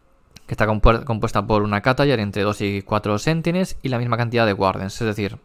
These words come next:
van dos unidades de Sentinels en este caso y dos de Wardens. Lo que hacen es que repiten las salvaciones de uno cuando hay otra unidad del batallón a tres pulgadas. Normalmente van a estar los Wardens delante y los Sentinels detrás a tres pulgadas, entonces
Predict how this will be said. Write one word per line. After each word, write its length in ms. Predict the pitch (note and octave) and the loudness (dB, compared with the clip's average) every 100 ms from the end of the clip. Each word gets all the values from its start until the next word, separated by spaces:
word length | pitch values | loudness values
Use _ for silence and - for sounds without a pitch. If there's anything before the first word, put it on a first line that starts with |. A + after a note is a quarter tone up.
| - | -6
van 260 | A#2+ A2 | 0 0
dos 120 | G#2+ G#2 | 0 -4
unidades 300 | A2 A2 G#2+ | -2 -2 -2
de 80 | |
Sentinels 400 | A2 C3 B2+ A2+ | 0 -2 -2 -4
en 60 | A#2+ | -4
este 160 | A2+ B2 | -4 -2
caso 280 | D3 - | -2 0
y 60 | B2+ | 2
dos 160 | A#2 A2 | 2 2
de 60 | |
Wardens. 580 | G2+ G2+ G2 F#2+ G#2+ - - - - - - _ - - _ - | 2 2 0 -4 -10 -12 -16 -20 -20 -20 -20 _ -20 -20 _ -10
Lo 140 | C#3+ C3+ | -2 0
que 60 | |
hacen 200 | C3+ C#3+ | 2 2
es 160 | D3 D3 | 0 0
que 100 | A2+ | 0
repiten 300 | G#2+ A2+ A#2 | 0 -2 -2
las 100 | A2+ | 0
salvaciones 460 | B2 A2+ B2 A#2 | 0 0 0 0
de 80 | B2+ | 2
uno 280 | C3+ C#3+ D3+ | 2 4 2
cuando 180 | A#2+ A2 | 0 0
hay 60 | |
otra 120 | A2 A#2 | 0 0
unidad 220 | A#2+ B2 | 0 0
del 100 | B2 | 2
batallón 420 | A#2+ C3 C#3+ C#3+ | 2 2 2 0
a 140 | - A#2 | 0 0
tres 300 | A2 A2 - | 0 0 0
pulgadas. 640 | G#2+ G2 G2 G#2 A#2 - - | 0 0 0 -4 -10 -14 -18
Normalmente 440 | - B2+ B2 B2+ C3 | -6 -2 0 0 2
van 100 | B2+ | 2
a 40 | |
estar 160 | B2 A#2+ | 0 0
los 140 | A#2 | 2
Wardens 360 | A#2+ A2+ A#2+ A#2 | 4 2 2 0
delante 360 | A#2+ B2+ A2+ | 2 2 2
y 40 | G2 | -2
los 140 | G2 | -2
Sentinels 360 | A2 G#2+ G#2+ G#2+ | -2 -4 -4 -2
detrás 340 | G#2 B2+ A#2+ | 0 0 0
a 60 | A2 | -2
tres 140 | G#2+ | -4
pulgadas, 500 | A#2+ B2 C3+ D3 - - - - - | -2 2 2 2 -2 -12 -20 -20 -10
entonces 440 | B2 B2 B2+ C#3+ | -4 0 0 0